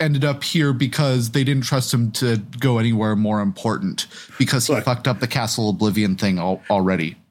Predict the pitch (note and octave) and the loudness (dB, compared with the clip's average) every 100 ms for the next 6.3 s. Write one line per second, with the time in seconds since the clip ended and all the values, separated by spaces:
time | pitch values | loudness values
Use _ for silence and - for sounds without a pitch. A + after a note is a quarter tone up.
0 | _ - B2+ A2+ B2+ C3 C3+ D#3 G#3 D#3 | _ -8 -2 2 2 2 2 2 2 2
1 | C#3+ G#3 A3 F3 D3 D#3 D3+ C#3+ D3 - | 2 2 2 0 0 0 0 -2 -4 -4
2 | - C#3+ D3+ - C#3 B2+ B2 A#2+ A#2 - | -2 0 0 0 0 2 2 0 -2 -6
3 | - C#3 B2+ A#2 A2+ C3+ C3+ D3+ E3 D#3+ | -6 -2 0 0 0 0 2 2 0 0
4 | D3+ - D#3+ C#3 - B2 A2+ B2+ - C#3 | -2 0 -2 -2 0 0 0 -2 -2 0
5 | B2 B2 G2+ - A2+ A#2 - - G#2 - | 2 2 0 -2 -2 0 -2 -4 -4 -4
6 | C#3+ - | -2 -4